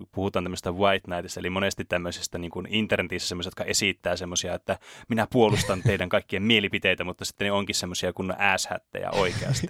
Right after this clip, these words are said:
Speaker 2: <laughs> Niillä on
Speaker 1: Ja sitten
Speaker 2: oikeasti
Speaker 1: varsinkin
Speaker 2: jotakin
Speaker 1: tässä puhutaan tämmöistä
Speaker 2: simppailutasot
Speaker 1: tulisesta
Speaker 2: taka-ajatuksessa.
Speaker 1: ratsusta, että onko se niinku,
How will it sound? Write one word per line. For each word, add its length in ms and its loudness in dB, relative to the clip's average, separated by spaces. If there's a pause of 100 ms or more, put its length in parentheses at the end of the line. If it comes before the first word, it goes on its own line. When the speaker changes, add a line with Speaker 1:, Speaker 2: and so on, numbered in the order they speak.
(120)
Speaker 2:
<laughs> 140 -20
Niillä 160 2
on 60 4
Speaker 1:
Ja 60 4
sitten 140 4
Speaker 2:
oikeasti 40 4
Speaker 1:
varsinkin 240 6
Speaker 2:
jotakin 140 -2
Speaker 1:
tässä 240 2
puhutaan 360 4
tämmöistä 260 4
Speaker 2:
simppailutasot 200 4
Speaker 1:
tulisesta 420 4
Speaker 2:
taka-ajatuksessa. 400 4
Speaker 1:
ratsusta, 280 -2
että 180 -2
onko 140 -2
se 100 -6
niinku, 220 -4